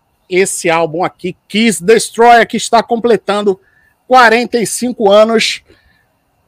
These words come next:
É, antes disso, vou lembrar você que nós estamos no Spotify. Inclusive, esse episódio aqui vai também pro Spotify em formato de podcast. Você que curte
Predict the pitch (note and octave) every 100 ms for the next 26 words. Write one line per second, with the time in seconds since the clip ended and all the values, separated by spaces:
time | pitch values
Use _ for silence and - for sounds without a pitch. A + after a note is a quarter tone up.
0 | _ _ F3 F3 - - B3+ - G3+ C4
1 | - C#4+ B3 D#3+ A3+ A3 A#3 B3 - A#3
2 | A3+ - _ _ _ _ - G#3+ G#3 A3+
3 | G3+ A3+ - G#3+ A3 A3+ - - F3+ A3+
4 | - G#3+ - G3+ G3 - D3+ F#3+ - A#3+
5 | D4+ G#3+ D3 G#3 A#3+ - G3 A3 - A#3+
6 | A3+ F3+ - E3 D#3+ G#3 - F3+ A3+ _
7 | _ G#2+ D#3+ F#3+ A#3 F3+ F3 - - G3+
8 | - D#3 G3 A#3+ F#3+ E3+ F3 F3+ G3+ E3+
9 | D3+ - F#3+ - F#3 E3 B3 - G#3+ -
10 | G#3+ - A3